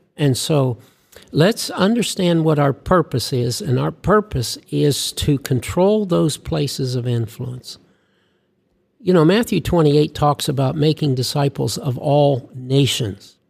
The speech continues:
It doesn't talk about making disciples of people. It talks about nations. You know, when this thing all gets wrapped up in Revelation, it says, "The nations, every nation shall bring its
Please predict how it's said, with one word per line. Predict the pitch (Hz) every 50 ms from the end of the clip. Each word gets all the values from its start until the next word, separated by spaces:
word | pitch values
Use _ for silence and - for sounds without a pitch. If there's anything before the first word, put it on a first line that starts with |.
| _ _ _ _
It | 160 117
doesn't | 123 135 151 - 214
talk | - - 214 180 -
about | 165 147 139 - -
making | 135 135 131 - 147 131
disciples | 120 117 - - 135 127 123 - - 117 107
of | 113 107 -
people. | - 131 123 - - 113 113 120
It | 123
talks | - - 170 170 - - -
about | 127 123 120 110 -
nations. | 139 120 127 127 135 135 123 - - 120 117 123 - - - _ _ _ _ _ _ _ _ _ _ _ _ _ _ _ _ _ _ _
You | - 175
know, | 170 143
when | 143 156 196
this | 254 254 -
thing | 254 226 208 170
all | 180 196 185 175
gets | 170 175 - -
wrapped | 165 165 156 143 - -
up | 160 147 135 - -
in | 135 127 123 131
Revelation, | 139 139 123 120 117 120 127 135 123 - - 127 117 107 107 110 _ _ _ _ _ _ _ _ _
it | - 156 -
says, | - - 175 165 147 123 120
"The | 139 143 135
nations, | 139 147 165 190 226 269 262 - - - 139 113 104 - -
every | 165 175 185 208 180
nation | 180 190 202 220 220 - - 151 123
shall | - - 151 143 127
bring | 127 123 143 165 165 160 156 147
its | - - 160 151 165 160 - - - - - - -